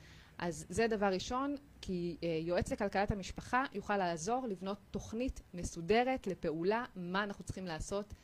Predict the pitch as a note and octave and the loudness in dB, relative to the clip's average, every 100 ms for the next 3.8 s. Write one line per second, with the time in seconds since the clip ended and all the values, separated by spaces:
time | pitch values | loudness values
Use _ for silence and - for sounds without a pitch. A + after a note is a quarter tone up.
0 | - - - - F#3 E3 E3+ D#3+ - - | -20 -20 -20 -6 -4 -2 -2 -2 -2 -4
1 | - A#3+ B3 C4+ A#3+ B3 B3+ B3 E3 F3+ | -4 -4 -2 -2 -2 -2 -4 -6 -4 -2
2 | F3 F#3 F3 F3+ F#3 F#3+ F3+ F3 E3+ E3+ | 0 0 0 0 0 0 -4 -2 -2 -2
3 | E3+ E3+ D#3 D3 D3 C#3+ C#3 | -4 -4 -4 -4 -4 -6 -8